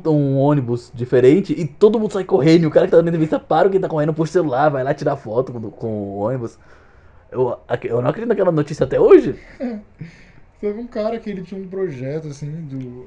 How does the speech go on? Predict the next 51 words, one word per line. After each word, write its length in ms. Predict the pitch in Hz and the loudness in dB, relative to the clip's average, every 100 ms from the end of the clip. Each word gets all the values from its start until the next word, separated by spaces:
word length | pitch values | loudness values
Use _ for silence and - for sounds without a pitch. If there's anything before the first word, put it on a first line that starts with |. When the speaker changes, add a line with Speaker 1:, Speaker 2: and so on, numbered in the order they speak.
| - | -20
Speaker 2:
eu 60 | 151 | -18
não 60 | 175 | -14
sei 120 | 202 | -12
se 80 | 190 | -10
era 140 | 190 | -8
trem 340 | 185 143 139 165 | -10 -8 -8 -6
ou 120 | 151 | -6
avião, 460 | 139 143 139 143 151 - - _ - | -6 -6 -8 -8 -10 -16 -20 _ -8
que 80 | |
ele 80 | 165 | -6
gostava 280 | 165 165 170 | -6 -8 -10
pra 120 | 175 | -10
caralho, 340 | 175 147 147 147 | -10 -8 -6 -6
ele 100 | 151 | -8
mostrava 400 | 160 156 143 156 | -10 -10 -6 -6
ele 100 | 156 | -6
no 80 | 156 | -8
quarto 220 | 160 160 | -10 -8
dele 240 | 143 147 | -8 -6
com 100 | 147 | -8
a 60 | 147 | -8
parte 240 | 143 151 156 | -6 -6 -6
de 60 | |
desenho 320 | 160 147 151 156 | -6 -6 -6 -8
de 80 | |
coisa. 400 | 143 143 151 139 139 - _ _ - | -8 -6 -6 -8 -12 -20 _ _ -18
Acho 160 | 151 - | -14 -10
que 40 | |
era 140 | 185 | -10
ônibus 340 | 202 165 190 147 | -8 -10 -12 -12
mesmo. 300 | 135 143 131 101 | -12 -12 -14 -10
Speaker 1:
Ah, 160 | 101 | -10
não 140 | 98 117 | -10 -12
sei. 360 | 127 120 107 - | -10 -10 -12 -14
Speaker 2:
É, 240 | 139 151 156 | -16 -12 -10
eu 60 | |
acho 120 | 135 156 | -10 -12
que 60 | |
era 100 | 156 | -12
uns 80 | 175 | -10
bagulho 220 | 175 185 | -10 -10
assim. 240 | 202 147 143 - - | -12 -14 -16 -20 -10
Pesquisem 500 | 269 - 226 175 175 | -8 -6 -8 -8 -8
aí, 180 | 147 135 | -6 -6
façam 240 | 156 180 175 | -8 -8 -8
o 40 | |
meu 80 | 160 | -6
trabalho. 760 | 147 135 135 143 135 135 123 - _ _ _ _ _ - - - | -2 0 0 0 0 -2 -4 -10 _ _ _ _ _ -20 -20 -20
Speaker 1:
<laughs> 800 | _ _ _ _ _ _ - _ 110 | _ _ _ _ _ _ -20 _ -12
Speaker 2:
Vamos 180 | 127 | -10
lá. 180 | 135 - | -8 -12